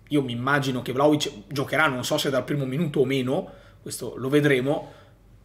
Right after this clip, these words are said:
però inizieremo a vedere qualcosina, ma non tutto, ma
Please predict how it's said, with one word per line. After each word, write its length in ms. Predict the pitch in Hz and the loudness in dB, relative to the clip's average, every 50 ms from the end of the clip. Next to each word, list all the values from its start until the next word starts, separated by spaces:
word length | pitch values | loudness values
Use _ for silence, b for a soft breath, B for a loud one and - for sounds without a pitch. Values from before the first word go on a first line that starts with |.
| - _ - | -20 _ -4
però 260 | - 139 156 180 190 | 2 4 6 8 8
inizieremo 920 | 190 175 160 147 - - 160 151 156 165 165 160 156 156 151 - - - - - - - - - - - - - | 6 4 2 -2 0 2 4 4 4 4 4 4 4 4 4 2 -2 -8 -20 -20 -20 -20 -20 -20 -20 -20 -14 -2
a 120 | - 151 147 | 0 0 2
vedere 380 | 143 156 151 180 190 185 - | 4 6 6 8 6 6 4
qualcosina, 640 | - - 160 156 151 147 - 156 147 143 190 185 165 | 4 6 6 6 6 6 4 2 4 6 6 6 6
ma 100 | 147 131 | 4 2
non 220 | 123 123 120 120 | 0 -2 -4 -2
tutto, 420 | 120 214 180 190 - - - - 78 | 0 0 0 0 -2 -8 -10 -10 -10
ma 180 | - 95 - | -10 -12 -16